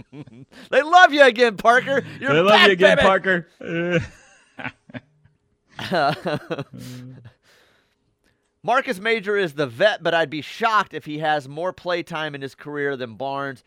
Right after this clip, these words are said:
Speaker 1: mainly because of injury.
Speaker 2: Oh, I would probably agree with that if we're talking career.
Speaker 1: Mm-hmm.
Speaker 2: Yeah.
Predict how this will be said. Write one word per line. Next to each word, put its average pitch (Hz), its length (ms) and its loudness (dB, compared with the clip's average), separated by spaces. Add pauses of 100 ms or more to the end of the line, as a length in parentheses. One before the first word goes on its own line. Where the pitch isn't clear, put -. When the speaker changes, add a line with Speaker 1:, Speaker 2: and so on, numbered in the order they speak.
(140)
Speaker 1:
mainly 143 340 -10
because 127 500 -6
of 117 180 -14
injury. 104 680 -14 (1600)
Speaker 2:
Oh, 180 180 -2
I 202 140 -4
would 254 200 -10 (240)
probably 143 680 -4
agree 104 280 -6
with 90 160 -12
that 104 280 -8
if - 80 -20
we're 113 80 -12
talking 110 360 -8
career. 98 640 -10 (100)
Speaker 1:
Mm-hmm. 117 260 -20 (880)
Speaker 2:
Yeah. - 200 -18